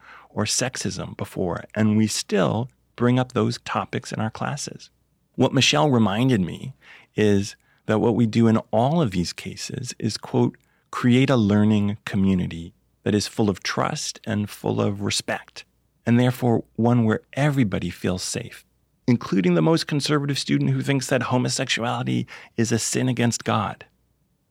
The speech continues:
Finding the balance for all of those student views, she said, is not easy, but it's well worth doing because inevitably what you see, and I think this is what she's seen, is students meeting each other halfway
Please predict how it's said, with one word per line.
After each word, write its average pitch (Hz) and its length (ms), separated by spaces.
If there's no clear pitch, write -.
Finding 170 440
the 120 80
balance 101 580
for - 220
all 135 180
of 139 120
those 131 200
student - 460
views, 135 320
she - 160
said, - 340
is 113 160
not 113 200
easy, 131 540
but 113 100
it's - 200
well 120 200
worth 113 300
doing 95 320
because 98 540
inevitably 104 760
what - 280
you 127 240
see, 82 340
and 85 120
I 92 80
think 104 180
this 101 140
is 95 120
what 104 180
she's 131 340
seen, 95 400
is 107 120
students 131 480
meeting 123 600
each - 260
other 107 200
halfway 92 640